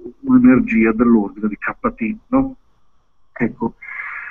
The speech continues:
Quindi vuol dire che se noi abbiamo molte particelle, nel caso termico, queste particelle hanno tutte più o meno la stessa,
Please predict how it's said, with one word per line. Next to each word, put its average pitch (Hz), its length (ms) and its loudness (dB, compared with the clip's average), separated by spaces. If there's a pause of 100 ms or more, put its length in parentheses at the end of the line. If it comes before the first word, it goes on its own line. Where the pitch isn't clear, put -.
(180)
Quindi 156 320 6
vuol 165 200 6
dire 170 280 6
che 139 380 0
se - 120 -6
noi 160 120 4
abbiamo 143 320 6
molte 156 340 4
particelle, 131 800 -2
nel 131 160 -4
caso 120 340 -8
termico, 110 720 -4
queste 156 240 -4
particelle 135 800 -4
hanno 135 280 -2
tutte 123 320 -8
più 139 200 2
o 117 80 2
meno - 440 -2
la 120 100 -12
stessa, 117 720 -8